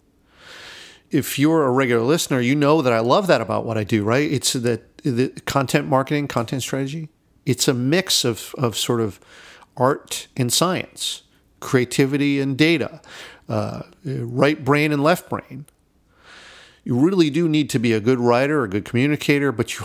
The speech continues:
also need to understand how to measure the effect. We do this for one reason and one reason only, to get better and better at it so that we can optimize,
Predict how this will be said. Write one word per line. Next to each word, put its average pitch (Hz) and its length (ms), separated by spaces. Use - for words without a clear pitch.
also 143 320
need 117 300
to 123 120
understand 117 840
how 113 220
to 113 80
measure 113 760
the 113 420
effect. - 840
We 120 100
do 135 140
this 135 120
for - 200
one 127 240
reason 135 500
and 110 160
one 127 160
reason 123 300
only, 107 400
to - 140
get 107 320
better 147 420
and 135 220
better 113 300
at 104 160
it - 120
so - 140
that 113 80
we 110 80
can 131 240
optimize, - 920